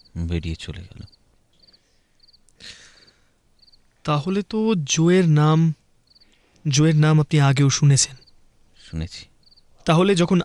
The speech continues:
Speaker 2: আমি জিজ্ঞেস করলাম যে জো বলে কারুর নাম মিস সেনগুপ্তের মুখে কখনো শুনেছেন কিনা, আপনি, আপনি অস্বীকার করলেন কেন?
Speaker 1: অস্বীকার? উম, মানে, আমার ঠিক
Speaker 2: দেখুন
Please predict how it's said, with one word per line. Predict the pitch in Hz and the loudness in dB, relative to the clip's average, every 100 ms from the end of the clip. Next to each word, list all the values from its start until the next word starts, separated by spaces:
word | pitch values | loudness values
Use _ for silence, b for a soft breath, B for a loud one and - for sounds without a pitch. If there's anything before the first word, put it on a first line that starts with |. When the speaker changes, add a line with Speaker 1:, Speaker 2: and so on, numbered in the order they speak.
| - | 0
Speaker 2:
আমি | 165 214 | 0 0
জিজ্ঞেস | 202 185 170 | 0 0 0
করলাম | - 147 139 170 | 0 2 2 2
যে | 156 156 - b b b 151 | 2 2 -2 b b b -4
জো | 135 151 220 254 | 0 2 4 4
বলে | 254 262 | 4 2
কারুর | 240 220 202 | 2 0 2
নাম | 156 160 180 | 2 2 2
মিস | 190 165 151 - - - | 4 2 0 -4 -12 -16
সেনগুপ্তের | - 165 175 185 - 180 | -4 0 2 0 -2 0
মুখে | 160 151 | 0 0
কখনো | 151 139 139 | -2 -2 -4
শুনেছেন | - 196 208 165 | -2 2 2 2
কিনা, | - 127 165 b b b b _ _ _ _ - | 0 -2 -2 b b b b _ _ _ _ -10
আপনি, | 147 156 147 _ _ _ _ _ - | 0 0 0 _ _ _ _ _ -8
আপনি | 151 156 | -2 2
অস্বীকার | 160 - 175 170 | 2 2 2 0
করলেন | 175 170 | 2 2
কেন? | 170 165 170 - | 4 2 0 -6
Speaker 1:
অস্বীকার? | 92 - 127 139 143 _ b b b b _ | -8 -4 -2 -2 -4 _ b b b b _
উম, | 104 107 107 101 | -2 2 2 2
মানে, | 107 113 120 117 - b b b _ _ _ _ _ | 2 2 2 0 -2 b b b _ _ _ _ _
আমার | - 101 110 - | -2 0 0 0
ঠিক | 123 - - 101 | -6 -6 -10 -2
Speaker 2:
দেখুন | 160 175 214 220 | 2 2 4 2